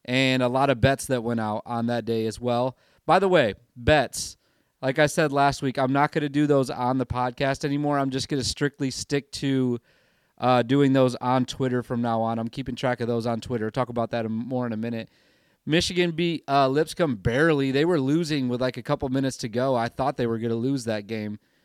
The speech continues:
Michigan not good this year, are they? I mean, they're in the top five right now in the Big Ten 'cause they have the one Big Ten win, but they,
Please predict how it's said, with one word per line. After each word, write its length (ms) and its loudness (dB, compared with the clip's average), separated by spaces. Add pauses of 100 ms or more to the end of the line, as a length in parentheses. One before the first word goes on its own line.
(120)
Michigan 540 0
not 300 -6
good 240 -2
this 240 -6
year, 180 -6
are 180 -2
they? 300 -2 (760)
I 60 2
mean, 180 4
they're 140 4
in 100 2
the 80 0
top 300 0
five 380 0
right 160 0
now 300 0
in 180 -4
the 40 -2
Big 220 -2
Ten 220 -2
'cause 160 -4
they 100 -2
have 160 -2
the 100 -4
one 260 -2
Big 180 -2
Ten 240 -4
win, 240 -4
but 320 -2 (720)
they, 200 -4